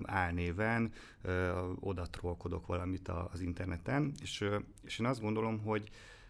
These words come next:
hogy a szülőknek nem volt lehetősége ennek a generációnak semmilyen ilyen kulturális tudást átadni, mert még nem is volt, és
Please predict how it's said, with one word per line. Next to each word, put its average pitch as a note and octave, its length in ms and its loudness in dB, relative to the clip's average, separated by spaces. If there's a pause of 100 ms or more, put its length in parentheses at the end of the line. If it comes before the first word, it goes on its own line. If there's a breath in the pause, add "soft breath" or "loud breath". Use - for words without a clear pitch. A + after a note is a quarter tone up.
(380 loud breath)
hogy G#2 280 2 (100)
a A2 80 -2
szülőknek G#2+ 1300 0 (180)
nem A#2+ 320 8
volt F#2 240 4
lehetősége F#2+ 880 2
ennek G2 280 2
a F#2 40 -2
generációnak F#2+ 680 2
semmilyen F#2 480 2
ilyen F2+ 260 0
kulturális F2+ 600 0
tudást F2 360 -2
átadni, G2+ 320 0
mert G#2 180 2
még G#2 100 0
nem A#2 160 6
is A2+ 140 -2
volt, A#2+ 560 4
és - 140 -8